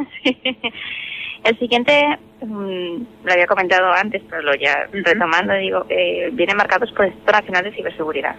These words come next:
Speaker 2: Ujú.
Speaker 1: Entonces, el tercero es el ciberbullying, que quizás se ha hablado más de él,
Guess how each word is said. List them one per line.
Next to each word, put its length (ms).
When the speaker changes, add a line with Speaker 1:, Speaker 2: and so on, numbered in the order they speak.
Speaker 2:
Ujú. 460
Speaker 1:
Entonces, 300
el 100
tercero 640
es 160
el 140
ciberbullying, 560
que 400
quizás 360
se 80
ha 40
hablado 680
más 240
de 240
él, 240